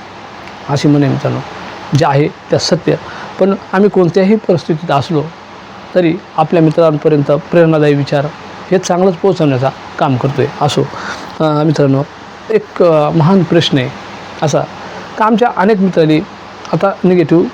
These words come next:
कमेंट, अ, विचार दिले लोकांनी काही बाहेरच्या, का तुम्ही YouTube चालू केला आहे,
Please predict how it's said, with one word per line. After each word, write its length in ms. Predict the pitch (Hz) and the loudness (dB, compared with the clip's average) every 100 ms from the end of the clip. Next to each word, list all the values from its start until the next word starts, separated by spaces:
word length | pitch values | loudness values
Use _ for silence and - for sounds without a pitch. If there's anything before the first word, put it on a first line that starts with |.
| - | 0
कमेंट, 280 | 151 147 156 | 2 4 4
अ, 280 | 147 139 139 | 4 4 4
विचार 260 | 156 151 139 | 2 2 2
दिले 240 | 160 151 | 2 4
लोकांनी 280 | 135 - 127 | 2 0 -2
काही 180 | 143 139 | 0 2
बाहेरच्या, 340 | 135 127 120 - - - - | 2 0 -2 -4 -12 -16 -4
का 60 | 175 | 0
तुम्ही 160 | 190 180 | 4 4
YouTube 220 | 147 139 | 2 0
चालू 160 | 139 131 | 0 0
केला 200 | 143 | 0
आहे, 100 | 135 | 0